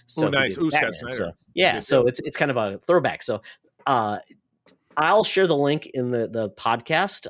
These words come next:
Speaker 1: uh, notes so you can check
Speaker 2: Yeah.
Speaker 1: that out and
Speaker 2: Nice.
Speaker 1: see the ones that might be like, "Oh, I should check that out." But, uh, kudos to D C, uh,
Speaker 2: Yes.
Speaker 1: for doing great this year. Um, and I will definitely wanna check out that Nightwing series 'cause I've heard good things.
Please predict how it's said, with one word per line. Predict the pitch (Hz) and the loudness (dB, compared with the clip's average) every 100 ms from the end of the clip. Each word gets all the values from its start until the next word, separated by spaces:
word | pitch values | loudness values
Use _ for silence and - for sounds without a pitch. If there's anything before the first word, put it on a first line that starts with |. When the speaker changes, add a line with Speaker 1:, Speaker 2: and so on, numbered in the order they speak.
| - | -4
Speaker 1:
uh, | 123 120 | -2 -2
notes | 113 123 - | -2 -4 -4
so | - 135 | -6 -4
you | 117 | -6
can | 113 | -8
check | - 135 | -2 0
Speaker 2:
Yeah. | 104 | 0
Speaker 1:
that | 113 | 0
out | 131 - - - - | -2 -6 -14 -20 -4
and | 127 | -2
Speaker 2:
Nice. | 127 | 0
Speaker 1:
see | - - 156 160 | -2 -4 -4 -4
the | 156 160 | 0 0
ones | 139 120 120 123 117 - | 0 -2 -2 -4 -6 -4
that | 104 - _ | -4 -6 _
might | 110 113 127 - | -8 -8 -8 -12
be | 113 113 113 | -12 -8 -6
like, | 98 98 - | -6 -10 -8
"Oh, | 370 302 | -8 -8
I | 101 | -10
should | - 98 | -14 -14
check | - 107 - _ | -10 -8 -10 _
that | 98 | -10
out." | 87 85 | -8 -12
But, | 95 - _ | -16 -20 _
uh, | 110 | -8
kudos | 95 - 302 403 | -6 -6 -2 -2
to | - 208 | 0 -2
D | 185 196 | -2 -6
C, | - 190 110 - - - _ | -4 -4 -6 -10 -20 -20 _
uh, | 120 - 120 117 98 | 2 2 2 0 -2
Speaker 2:
Yes. | - | -6
Speaker 1:
for | 127 127 127 120 | -2 2 2 0
doing | 120 143 | -2 -4
great | 156 113 151 - | -4 -4 -4 -6
this | 98 - | -8 -8
year. | 85 85 - | -10 -12 -12
Um, | 101 98 98 95 | -12 -10 -12 -12
and | 113 107 107 104 - | -10 -8 -8 -10 -10
I | 107 101 | -10 -8
will | 110 113 | -8 -8
definitely | 113 143 185 | -10 -8 -6
wanna | 180 | -6
check | 160 165 | -8 -10
out | 147 | -10
that | - - | -10 -10
Nightwing | 113 - 90 | -12 -14 -14
series | - 87 90 | -14 -12 -14
'cause | - 92 | -16 -18
I've | - | -12
heard | 67 - - _ _ | -12 -12 -18 _ _
good | - 90 104 - _ | -14 -14 -16 -20 _
things. | - - - - - | -16 -14 -12 -14 -14